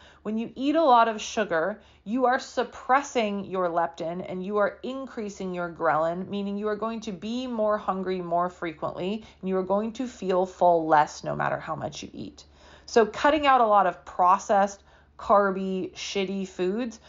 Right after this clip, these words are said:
will actually allow you to get in tune with your hunger. Okay? And the final one is embrace change. Look, since intuitive eating focuses on a relationship with food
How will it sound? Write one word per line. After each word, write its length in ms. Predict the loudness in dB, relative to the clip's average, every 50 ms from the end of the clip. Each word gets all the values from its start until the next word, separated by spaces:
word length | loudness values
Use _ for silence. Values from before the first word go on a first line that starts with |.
| -14 _
will 120 | -2 0 2
actually 400 | 4 4 2 0 -2 -4 0 2
allow 240 | 4 4 6 6
you 180 | 4 4 0 -4
to 80 | -6 -6
get 360 | -2 2 4 4 4 2 -2
in 240 | -10 -10 -10 -10 -12
tune 420 | -12 -12 -12 -10 -10 -10 -12 -14 -16 _ _ _ _
with 240 | -8 -8 -8 -8 -8
your 100 | -8 -6
hunger. 440 | -4 -4 -4 -4 -6 -8 -8 -10 -14 _ _ _ _ _ _
Okay? 240 | -2 0 0 -2 -4 -14 -20 -20 -12 _
And 140 | 0 2 2
the 60 | 4
final 340 | 4 4 4 4 4 4 4
one 260 | 4 2 2 0 -4 -6
is 220 | -4 -4 -4 -4 -6 _ _ _
embrace 400 | -6 -2 0 2 2 2 2 -2
change. 500 | -6 -6 -6 -4 -4 -6 -8 -10 -12 -16 _ _ _ _ _ _ _ _ _ _
Look, 240 | 0 0 0 0 -2 -10 _ -8
since 320 | -6 -6 -6 -6 -6 -8
intuitive 400 | -8 -4 0 2 2 2 2 0
eating 320 | -2 -2 -4 -4 -4 -4
focuses 480 | -2 2 2 2 2 0 -4 -2 0 2
on 100 | 2 4
a 80 | 4 2
relationship 640 | 2 2 2 0 -2 -2 -6 -4 -4 -4 -4 -2
with 100 | -4 -6
food 680 | -8 -10 -14 -6 -4 -2 -2 -2 0 2 2 4 4 4